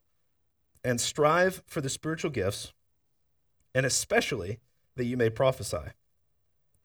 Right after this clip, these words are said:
For those who speak in a tongue do not speak to other people, but to God, for no one understands them, since they are speaking mysteries in the Spirit.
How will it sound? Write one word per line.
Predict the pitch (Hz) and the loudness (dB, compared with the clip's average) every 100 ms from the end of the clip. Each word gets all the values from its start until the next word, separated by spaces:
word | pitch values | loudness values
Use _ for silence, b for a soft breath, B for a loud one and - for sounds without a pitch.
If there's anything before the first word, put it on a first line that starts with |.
| _ | _
For | - | -6
those | 135 160 202 - | 6 8 8 4
who | 202 | -4
speak | - - 208 220 - | -4 -6 -6 -8 -4
in | 180 | -4
a | 160 | -2
tongue | - 180 101 131 - _ _ _ _ _ | 0 0 0 -4 -12 _ _ _ _ _
do | 139 147 | -6 2
not | 170 196 | 2 4
speak | - - 214 214 - | 0 -2 -4 -6 -4
to | 156 139 | -4 0
other | 160 175 | 2 0
people, | - - 151 85 113 - _ _ _ - | -4 -8 -8 -4 -6 -6 _ _ _ 0
but | 123 | 2
to | 156 | 2
God, | 147 180 92 - _ _ _ _ _ _ | 4 4 4 -6 _ _ _ _ _ _
for | - 143 | -6 -4
no | 127 143 | 2 4
one | 170 202 190 | 4 2 0
understands | 170 165 - 135 143 139 - | 0 -2 -2 -2 -2 -2 -4
them, | 73 107 - _ _ _ _ _ _ _ | -6 -8 -18 _ _ _ _ _ _ _
since | - 147 - | -6 -4 2
they | 147 | 4
are | 131 | 4
speaking | - 156 156 139 123 | 0 -6 -4 -4 -2
mysteries | 170 170 - 117 110 110 - | -2 -2 -4 -4 -4 -6 -6
in | 131 | -4
the | 131 | -4
Spirit. | - - 139 95 | -4 -4 -2 -2